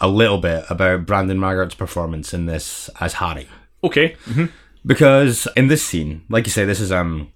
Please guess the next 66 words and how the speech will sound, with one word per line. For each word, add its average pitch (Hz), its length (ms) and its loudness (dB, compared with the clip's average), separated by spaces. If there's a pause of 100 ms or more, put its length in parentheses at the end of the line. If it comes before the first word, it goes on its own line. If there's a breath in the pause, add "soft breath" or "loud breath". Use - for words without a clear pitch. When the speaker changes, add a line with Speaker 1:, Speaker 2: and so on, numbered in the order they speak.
(140)
Speaker 1:
kinda 95 160 -4
like, 80 140 -8
it's 80 100 -4
not 110 240 4
dialogue 87 320 -2
driven, 90 220 -2
obviously 87 260 -4
he's 85 140 -2
on 85 60 -4
his 82 100 -6
own. 107 240 0
Speaker 2:
Mm-hmm. 117 160 -4 (140)
Speaker 1:
It's - 100 -6
a - 20 4
lot 113 220 4
more 104 240 4
about 90 260 2
mannerism, 90 560 0
it's 80 120 -8
a 98 40 -6
lot 92 140 -2
more 87 220 0
about, 82 500 -4
um, 80 300 -4
how 101 160 -4
he 90 120 -2
emotes. 90 460 -2
Speaker 2:
It's 170 100 -6
a 151 60 -4
physical 135 340 0
performance. 92 460 -8
Speaker 1:
Yeah, 175 340 6
and 117 100 4
I 175 100 6
s-, - 200 -2
and 117 140 2
I 135 40 4
said 120 240 4
to - 60 -2
you 90 60 2
at 80 80 -6
this 82 80 -6
point 80 260 -2
that 78 120 -6
I, 80 40 -4
th-, - 320 -12
I - 20 -10
thought 82 220 -4
that - 120 -14
he 90 100 -4
was 80 120 -6
pretty - 220 -8
good. 95 240 0 (260)
Speaker 2:
Mm-hmm. 156 300 -2
Speaker 1:
And 98 540 0
you 110 120 2
made 127 140 6
a 127 60 2
pretty 139 160 0
good 117 160 0
point 82 320 -6 (100)
about 95 200 2
the 95 60 -2
fact 90 360 -4
that 92 500 2
this 92 640 -2